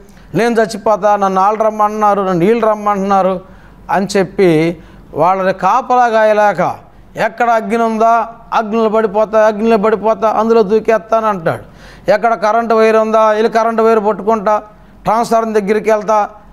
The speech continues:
నేను పట్టుకుంటా, నేను పట్టుకుంటాను." వాళ్ళని కాపలా కాసేవాడి పని అయిపోయినట్టే. అలాగే ఇక్కడ బైబిల్లో కూడా తొమ్మిదో అధ్యాయం మార్కు సువార్తలో ఒక చిన్న పిల్లాడు ఉన్నాడు. ఒక, ఒక మాదిరి ఏజ్ వచ్చింది వాడికి.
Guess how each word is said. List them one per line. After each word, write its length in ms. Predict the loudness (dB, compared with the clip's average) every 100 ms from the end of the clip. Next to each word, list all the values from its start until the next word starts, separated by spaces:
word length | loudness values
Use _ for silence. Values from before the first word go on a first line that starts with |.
| -20 -4
నేను 140 | -2 0
పట్టుకుంటా, 560 | -2 0 -2 0 0
నేను 260 | 0 0 0
పట్టుకుంటాను." 720 | -2 -2 -4 -2 -2 -2 -6 -14 -20 -20 -20 -20 -6
వాళ్ళని 360 | -2 0 0 -2
కాపలా 500 | 0 0 0 0 0
కాసేవాడి 640 | 2 0 0 0 2 0
పని 200 | 0 2
అయిపోయినట్టే. 840 | 2 2 2 0 0 -2 -2 -2 -4 -20 -20 -20 -20 -20 -20 -10 -4
అలాగే 460 | 0 2 2 2
ఇక్కడ 500 | 2 0 2 4 2 2
బైబిల్లో 440 | 0 2 0 0
కూడా 400 | 0 0 2 0
తొమ్మిదో 360 | 0 -4 0 2
అధ్యాయం 460 | 2 2 0 0
మార్కు 260 | 0 -2 -4
సువార్తలో 840 | -4 0 0 0 -2 2 2 0 -8 -20 -20 -20 -20 -14 -2
ఒక 260 | -2 0
చిన్న 160 | -2 -2
పిల్లాడు 480 | -2 0 2 2 0
ఉన్నాడు. 340 | 0 0 -2 -6 -20 -20 -20 -20 -20 -10 -4
ఒక, 120 | -2
ఒక 260 | 0 0 -2
మాదిరి 420 | 0 0 2 2
ఏజ్ 300 | 4 2 2
వచ్చింది 380 | -2 -2 -2 0
వాడికి. 420 | 0 -2 -8 -18